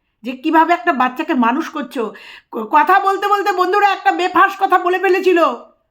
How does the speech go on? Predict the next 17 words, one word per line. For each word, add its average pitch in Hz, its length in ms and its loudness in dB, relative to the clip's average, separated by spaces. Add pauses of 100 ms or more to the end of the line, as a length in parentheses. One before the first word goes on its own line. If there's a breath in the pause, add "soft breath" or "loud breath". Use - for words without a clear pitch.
(1080)
বসান 381 420 0
দিয়েছিল, 381 460 2
এই 330 280 2
ভিডিওটাতেই 370 640 2
আছে, 359 200 0
তোমরা 349 260 0
দেখো, 339 260 0
ওখান 339 200 0
থেকে 330 160 -4
কাট 339 280 0
অফ 359 100 2
হয়েছে 339 280 -2
এবং 330 180 -2
তারপরেই 330 460 0
বাচ্চাটা 302 420 0
কাঁদছিল 320 500 0
বাস-, 311 200 2